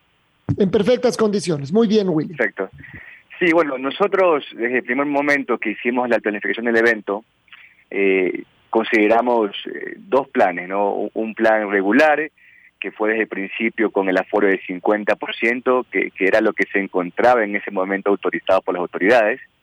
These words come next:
Speaker 2: y una, y un plan de contingencia, eh, sin aforo. Nosotros teníamos ya las entradas oportunamente emitidas, lo que no se había realizado era el envío como tal vía correo electrónico a todos nuestros usuarios.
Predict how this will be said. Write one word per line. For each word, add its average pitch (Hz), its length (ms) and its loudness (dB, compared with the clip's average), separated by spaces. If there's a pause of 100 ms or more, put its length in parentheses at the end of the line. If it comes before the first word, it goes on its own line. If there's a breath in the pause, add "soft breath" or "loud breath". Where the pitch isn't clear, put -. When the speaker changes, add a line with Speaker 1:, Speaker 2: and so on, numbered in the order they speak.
(400 soft breath)
Speaker 2:
y 147 80 0
una, 156 260 2
y 139 80 0
un 143 140 0
plan 143 160 2
de 139 80 -4
contingencia, 107 1000 0 (440 loud breath)
eh, 90 300 -8
sin 92 160 -4
aforo. 90 440 0 (560 soft breath)
Nosotros 120 260 -4
teníamos 113 460 0
ya 110 320 4 (300)
las 98 200 -2
entradas 104 460 2
oportunamente 101 840 -6
emitidas, 110 600 2 (440)
lo 95 160 -4
que 92 160 -4
no 101 220 -2
se - 140 -4
había 107 240 2
realizado 101 580 2
era 101 300 2
el 90 160 -4
envío 104 500 0
como 90 280 -4
tal 107 400 0 (420 soft breath)
vía 107 320 2
correo 101 220 0
electrónico 98 760 0
a 92 120 2
todos 95 280 2
nuestros 87 380 -10
usuarios. 87 420 0